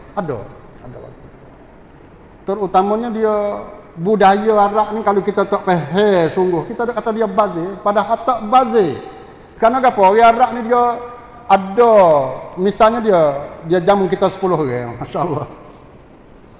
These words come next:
Saya pergi dengan Syekh sekali di kota tu, baru tahu budaya, budaya lagu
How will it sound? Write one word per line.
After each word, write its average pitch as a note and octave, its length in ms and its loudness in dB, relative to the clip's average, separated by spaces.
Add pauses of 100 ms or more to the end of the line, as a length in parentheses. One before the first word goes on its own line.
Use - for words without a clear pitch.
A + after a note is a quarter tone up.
Saya D3+ 240 -4
pergi D#3+ 160 -2
dengan D3+ 160 -2
Syekh D3+ 320 -8
sekali D3 160 -4
di C#3 240 -4
kota C#3 400 -6
tu, E3 80 -8 (800)
baru G3 100 -4
tahu F3 160 -8 (140)
budaya, F3 240 -6
budaya F3+ 320 -4
lagu F3 180 -4